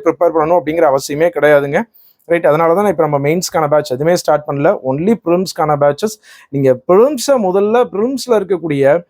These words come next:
ரீசனிங்ல கேட்கக்கூடிய பத்து கேள்விக்கான டாபிக் ஸ்ட்ராங்கா இருக்கீங்க அப்படின்னா, அதே டாபிக் தான் உங்களுக்கு மெயின்ஸ்லயே இருக்க போகுது. அப்ப நீங்க எக்ஸ்ட்ரா மெயின்ஸ்ல என்ன தேவையோ அதை மட்டும் மெயின்ஸ் டைம்ல படிச்சா போதும். இப்பல இருந்தே மெயின்ஸ்க்கான ரீசனிங் கண்டென்ட்டையும் படிச்சு கன்ஃபியூஸ் ஆக வேண்டாம்.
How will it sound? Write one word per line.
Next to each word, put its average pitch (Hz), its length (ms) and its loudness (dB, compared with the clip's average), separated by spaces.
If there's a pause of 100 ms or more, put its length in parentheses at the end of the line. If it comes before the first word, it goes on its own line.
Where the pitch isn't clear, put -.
(340)
ரீசனிங்ல 233 640 2
கேட்கக்கூடிய 170 460 0
பத்து 160 380 -2
கேள்விக்கான 202 720 0
டாபிக் 180 360 -2
ஸ்ட்ராங்கா 180 480 2
இருக்கீங்க 170 400 0
அப்படின்னா, 147 420 0
அதே 135 360 -4
டாபிக் 165 380 -2
தான் 196 140 0
உங்களுக்கு 139 260 -2
மெயின்ஸ்லயே 139 360 -4
இருக்க 113 140 -14
போகுது. - 260 -20 (480)
அப்ப 160 180 0
நீங்க 165 160 2
எக்ஸ்ட்ரா 269 600 0
மெயின்ஸ்ல 226 340 0
என்ன 190 220 0
தேவையோ 196 380 2
அதை 170 140 2
மட்டும் 165 300 -4
மெயின்ஸ் 226 320 0
டைம்ல 214 260 2
படிச்சா 170 300 0
போதும். 160 380 2
இப்பல 185 340 0
இருந்தே 190 240 4
மெயின்ஸ்க்கான 175 720 0
ரீசனிங் 175 360 -2
கண்டென்ட்டையும் 160 420 -2
படிச்சு 160 280 -2
கன்ஃபியூஸ் 156 400 -2
ஆக 123 160 -2
வேண்டாம். 101 340 -8